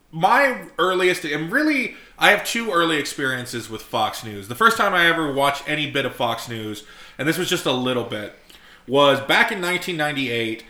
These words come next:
Spike Lee's Summer of Sam had come out, and it had pissed off Bill O'Reilly a lot because his biggest complaint about some, the movie Summer of Sam, which is about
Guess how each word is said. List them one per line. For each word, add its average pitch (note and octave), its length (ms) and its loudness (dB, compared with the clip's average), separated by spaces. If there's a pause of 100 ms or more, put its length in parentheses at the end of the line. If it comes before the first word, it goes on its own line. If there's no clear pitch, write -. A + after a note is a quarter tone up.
(200)
Spike - 460 2
Lee's F#3+ 340 -4
Summer E3 340 0
of C#3 100 -2
Sam C3 440 0
had A#2+ 140 -8
come A#2+ 200 -6
out, G2+ 360 -8 (320)
and B2 520 0
it C#3+ 140 0
had D#3+ 260 -2
pissed - 400 2
off D3+ 360 0
Bill C#3+ 240 2
O'Reilly A#2+ 580 -2
a G2+ 80 -6
lot G2+ 480 -10 (420)
because E3 600 0
his F#3 220 4
biggest G3 420 2
complaint D#3 600 -2
about C3 420 0
some, C3+ 180 -8
the B2+ 60 -6
movie D3+ 220 0
Summer D3 300 -2
of B2+ 80 -4
Sam, B2 280 -2
which A2+ 140 -8
is A#2 80 -12
about B2 440 2